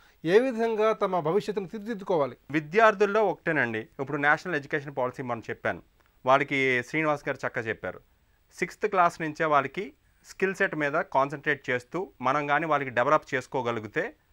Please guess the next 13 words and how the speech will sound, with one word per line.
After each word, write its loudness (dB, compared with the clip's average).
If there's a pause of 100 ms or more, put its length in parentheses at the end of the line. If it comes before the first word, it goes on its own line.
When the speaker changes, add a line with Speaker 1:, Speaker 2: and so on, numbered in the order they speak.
(140)
Speaker 2:
then 0
we -6
are 2
done 0
with -6
the -8
skill -10
set -8
what -6
exactly -4 (360)
industry -2
is -14
required. -6